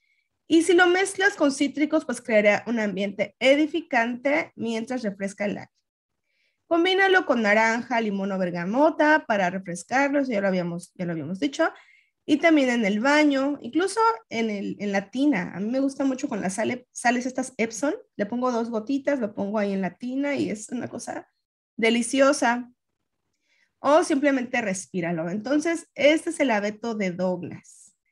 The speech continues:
Y también lo tenemos en promoción. No sé si alguien por aquí me puede recordar cuál es la promoción, pero es importante saber que, este, si no tienes los otros aceites,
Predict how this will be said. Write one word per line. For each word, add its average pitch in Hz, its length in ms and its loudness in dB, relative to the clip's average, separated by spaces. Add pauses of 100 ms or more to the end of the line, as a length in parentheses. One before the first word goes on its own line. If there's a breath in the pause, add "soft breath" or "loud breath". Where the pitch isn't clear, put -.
(440)
Y 233 180 -6
también 247 380 4
lo 330 160 2
tenemos 269 480 0
en 208 120 -4
promoción. 202 840 -4 (160)
No 233 140 -8
sé 302 100 -2
si 240 340 -8
alguien 220 380 -2
por 190 140 0
aquí 185 240 -4
me 220 100 -4
puede 214 300 -2
recordar 190 580 -6
cuál 196 160 -4
es 196 80 -10
la 190 160 -6
promoción, 185 500 -12
pero - 240 -16 (1400)
es 269 160 4
importante 226 560 2
saber 214 440 2
que, 226 260 -2
este, 180 560 -8 (440)
si - 200 -4
no 254 180 0
tienes 311 280 4
los 240 140 -2
otros 277 220 -4
aceites, 240 720 -4